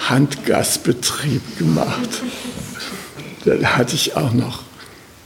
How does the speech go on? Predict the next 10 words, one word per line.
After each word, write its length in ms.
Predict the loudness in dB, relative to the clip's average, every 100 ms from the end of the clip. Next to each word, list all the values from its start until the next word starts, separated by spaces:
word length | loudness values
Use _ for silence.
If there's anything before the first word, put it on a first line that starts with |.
| -20 -20 -4
äh, 260 | 0 2 0 -6 -20 -20 -2
m, 440 | 2 4 2 0 -4 -10 -10 -4
Luise 600 | 0 2 6 6 6 4
Levin, 880 | 6 8 8 6 0 0 0 -2 -6 -16 -20 -20 -18 -8
so 300 | -2 -2 0
eine 360 | 0 2 2 0 -6 -6
treue 480 | -4 -2 2 4 4
Parteigängerin 1400 | 2 -4 -4 -2 2 2 2 2 2 0 -2 0 0 0
für 200 | -2 -4
den 280 | -2 -2